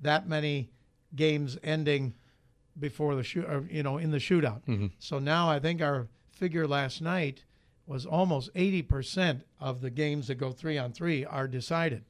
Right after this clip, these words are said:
Speaker 1: and that's what the league wants. So I think it's exciting for the fans.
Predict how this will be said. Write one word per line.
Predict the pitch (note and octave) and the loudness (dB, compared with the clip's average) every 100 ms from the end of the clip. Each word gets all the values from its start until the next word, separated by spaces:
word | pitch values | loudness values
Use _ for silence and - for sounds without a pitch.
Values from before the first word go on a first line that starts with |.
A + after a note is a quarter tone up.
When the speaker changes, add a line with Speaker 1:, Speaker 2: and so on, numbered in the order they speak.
| _ _ _ _ _ - | _ _ _ _ _ -8
Speaker 1:
and | B2+ | -2
that's | C#3+ D#3 | -2 -2
what | D#3 | -4
the | C3+ | -4
league | C3+ C#3+ B2+ | -2 -2 -2
wants. | C3 B2+ G#2 - _ _ _ _ | -4 -6 -12 -20 _ _ _ _
So | - B2+ B2+ | -14 -10 -6
I | D3 | -2
think | D#3+ E3+ | 2 2
it's | E3 | 2
exciting | D3+ - D#3+ E3 D3 | 0 2 4 4 2
for | C#3+ | -2
the | |
fans. | B2 C#3+ B2+ G#2 | 0 0 -2 -4